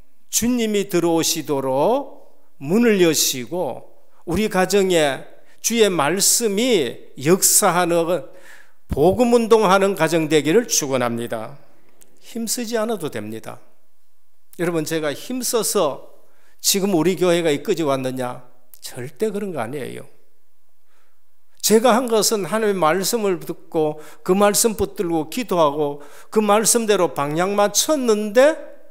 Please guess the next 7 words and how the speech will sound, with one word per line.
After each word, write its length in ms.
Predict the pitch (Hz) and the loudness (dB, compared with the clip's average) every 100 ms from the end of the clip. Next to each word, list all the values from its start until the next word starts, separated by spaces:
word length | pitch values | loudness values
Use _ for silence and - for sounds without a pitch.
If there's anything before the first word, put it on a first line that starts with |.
| - | -12
하나님이 640 | - 214 214 202 202 233 | -6 -2 0 0 0 -2
다 140 | 147 | -4
하신 360 | 147 160 - 147 | -4 -4 -4 -4
거예요. 380 | 123 101 107 - - - | -4 -6 -10 -14 -16 -12
둘째입니다. 760 | - 165 - 156 139 120 113 - - - - - - - - | -4 -4 0 0 -2 -4 -6 -8 -16 -16 -16 -16 -16 -16 -16
기도하는 640 | - 208 196 156 156 151 147 | -8 -4 0 0 0 -2 -6
그리스도입니다. 800 | 127 117 - 110 101 101 - | -8 -10 -8 -8 -10 -12 -14